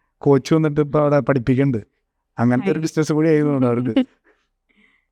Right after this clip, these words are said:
Speaker 2: അതെങ്ങനെ അവര് പഠിപ്പിക്കുന്നതൊക്കെ? ഇപ്പം ഫുൾ ഫ-, ഫസ്റ്റ് സ്റ്റെപ്പ് തൊട്ട് പഠിക്കണമല്ലോ,
Speaker 1: ആ,
Speaker 2: ആൾക്കാര്
Speaker 1: എല്ലാം
Speaker 2: ഇല്ലല്ലോ.
Speaker 1: പഠിക്കണം. നമുക്കൊന്നും അറിയില്ലല്ലോ. നമുക്ക് മറ്റേ നാടൻ തല്ലും ഓട്ടമൊക്കെ ഉണ്ടല്ലോ, നമുക്ക് അറിയുള്ളൂ.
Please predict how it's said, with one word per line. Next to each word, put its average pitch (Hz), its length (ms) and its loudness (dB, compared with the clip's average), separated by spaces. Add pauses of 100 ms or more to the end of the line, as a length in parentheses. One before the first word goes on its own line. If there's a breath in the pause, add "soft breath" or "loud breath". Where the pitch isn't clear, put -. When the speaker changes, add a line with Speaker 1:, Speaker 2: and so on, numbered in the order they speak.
(120)
Speaker 2:
അതെങ്ങനെ 247 480 0
അവര് 220 280 0
പഠിപ്പിക്കുന്നതൊക്കെ? 208 680 -2
ഇപ്പം 190 320 -4 (100)
ഫുൾ 254 300 0
ഫ-, 226 360 -2
ഫസ്റ്റ് 220 260 0
സ്റ്റെപ്പ് 277 300 -2
തൊട്ട് 262 240 0
പഠിക്കണമല്ലോ, 196 540 0
Speaker 1:
ആ, 165 80 -2
Speaker 2:
ആൾക്കാര് 190 220 0
Speaker 1:
എല്ലാം 190 160 2
Speaker 2:
ഇല്ലല്ലോ. 170 240 2
Speaker 1:
പഠിക്കണം. 143 140 2
നമുക്കൊന്നും 175 320 -2
അറിയില്ലല്ലോ. 196 380 2
നമുക്ക് 131 280 -2
മറ്റേ 185 180 0
നാടൻ 190 500 0
തല്ലും 190 320 0
ഓട്ടമൊക്കെ 180 360 0
ഉണ്ടല്ലോ, 156 280 0
നമുക്ക് 147 160 -2
അറിയുള്ളൂ. 131 360 0